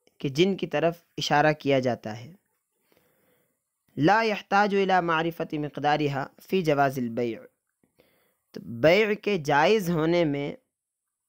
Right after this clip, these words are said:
उनकी मिक़दार की मारिफत की तरफ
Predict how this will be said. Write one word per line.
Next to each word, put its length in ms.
उनकी 540
मिक़दार 640
की 160
मारिफत 560
की 140
तरफ 340